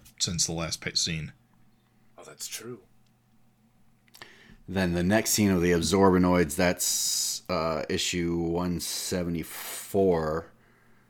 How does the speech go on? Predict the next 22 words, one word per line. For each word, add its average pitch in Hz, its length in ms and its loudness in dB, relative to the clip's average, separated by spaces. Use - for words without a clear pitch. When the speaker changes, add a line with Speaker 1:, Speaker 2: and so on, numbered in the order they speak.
Speaker 3:
Where 87 200 -6
Eric 95 360 2
pretty 165 260 0
much 123 340 2
recreates 90 1120 -2
a - 60 -2
s-, - 340 -2
an 90 60 -2
existing 85 580 -2
scene 90 260 0
in 80 100 -2
one 78 180 -4
seventy-four. 80 520 -4
He 80 60 -6
kinda, 95 200 -2
like, 82 140 -2
redraws 82 520 0
it - 80 -6
from 85 140 -4
different 80 280 -4
ang-, 80 300 -6
like, - 220 -8